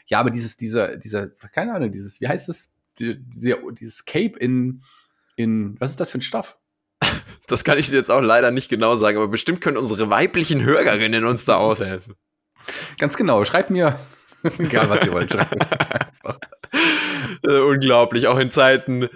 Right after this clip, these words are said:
Speaker 2: äh, naja, Schwamm drüber.
Speaker 1: Ja, aber ich mach, sag's ja mit, mach's, mach's ja mit Charme und ein bisschen ir-, also ich weiß nicht, ob du das weißt, es ist ja schon ein bisschen Ironie auch dabei und ein bisschen Spaß.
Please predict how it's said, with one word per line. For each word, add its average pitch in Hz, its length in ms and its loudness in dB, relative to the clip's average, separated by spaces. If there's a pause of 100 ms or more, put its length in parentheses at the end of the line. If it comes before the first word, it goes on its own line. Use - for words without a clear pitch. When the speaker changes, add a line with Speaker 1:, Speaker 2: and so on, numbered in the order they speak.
(400)
Speaker 2:
äh, 120 380 4
naja, 110 400 4
Schwamm 110 280 2
drüber. 101 360 0 (580)
Speaker 1:
Ja, 90 140 -8
aber 90 160 -4
ich 95 60 -6
mach, 104 180 0
sag's - 240 -4
ja 113 60 -2
mit, 107 140 -4
mach's, 101 200 -4
mach's 101 160 -4
ja 104 80 -2
mit 95 100 -8
Charme 98 320 -2
und - 180 -8
ein 107 80 -6
bisschen - 320 -2
ir-, - 200 -8
also 107 240 -2
ich - 160 -10
weiß 147 220 0
nicht, 147 120 0
ob - 80 -8
du - 80 -10
das - 180 -8
weißt, 87 220 -4
es 104 100 -10
ist 127 120 -6
ja 123 100 0
schon 110 220 -2
ein 101 80 -2
bisschen 101 340 -4
Ironie 80 540 -8
auch - 160 -14
dabei - 360 -12
und 80 80 -10
ein 90 40 -12
bisschen 71 240 -8
Spaß. - 500 -10